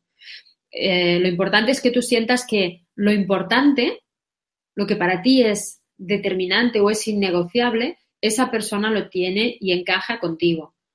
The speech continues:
Eh, y que las cosas que no te gustan tanto, pues no sean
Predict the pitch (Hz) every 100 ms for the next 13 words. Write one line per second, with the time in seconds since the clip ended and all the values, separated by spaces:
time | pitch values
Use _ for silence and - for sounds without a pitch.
0 | _ _ _ - - - - 185 180 175
1 | 175 196 - 190 175 175 196 220 - 220
2 | 220 233 233 226 226 240 254 349 - 208
3 | 202 - 202 202 - 185 196 214